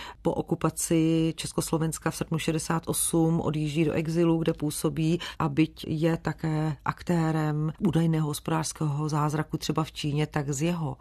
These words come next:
studií a reforem se de facto nic nezrealizovalo.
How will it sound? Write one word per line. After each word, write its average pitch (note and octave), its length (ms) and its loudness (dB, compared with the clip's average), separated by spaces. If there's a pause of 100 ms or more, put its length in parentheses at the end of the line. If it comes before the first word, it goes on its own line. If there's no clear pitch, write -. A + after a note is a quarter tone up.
studií C#3+ 500 -2
a D3 80 0
reforem D3+ 520 0
se C#3+ 220 -4 (180)
de - 140 4 (100)
facto - 420 -4 (100)
nic D3 340 -2 (160)
nezrealizovalo. A2+ 800 0